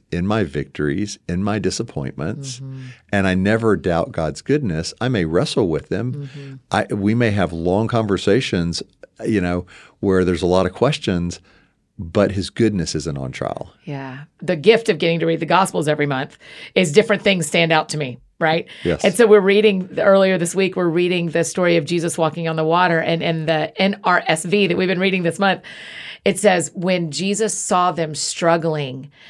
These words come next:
Speaker 2: with the oars against the wind, he started walking toward them." And I was like, "Oh, there was a reason?
Speaker 1: Mm.
Speaker 2: Oh, he saw them struggling?" And, and so I found myself even in
Speaker 1: Wow.
Speaker 2: prayer this week,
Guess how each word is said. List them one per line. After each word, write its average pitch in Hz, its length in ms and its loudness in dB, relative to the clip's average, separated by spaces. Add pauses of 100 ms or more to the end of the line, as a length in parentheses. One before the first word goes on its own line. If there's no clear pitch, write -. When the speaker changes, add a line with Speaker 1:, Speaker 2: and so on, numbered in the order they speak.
(180)
Speaker 2:
with 190 280 0
the 190 80 4
oars 170 580 2
against 170 500 0
the 185 80 -2
wind, 160 400 -2
he - 280 -12
started 147 460 -2
walking 139 420 -6
toward 131 280 -8
them." 120 180 -10
And 147 100 -6
I 139 40 -4
was 127 120 -10
like, 110 140 -12 (540)
"Oh, 285 160 8
there 226 200 8
was 294 140 4
a 220 60 6
reason? 190 500 0 (140)
Speaker 1:
Mm. 92 360 0
Speaker 2:
Oh, 277 140 8
he 285 240 -2
saw 285 320 2
them 226 160 2
struggling?" 254 800 2 (320)
And, 240 120 4
and 220 280 4
so 247 200 4
I 214 200 4
found 247 240 2
myself 247 320 4
even 233 200 2
in 233 100 4
Speaker 1:
Wow. - 60 -4
Speaker 2:
prayer 214 380 8
this 196 180 -2
week, 214 220 0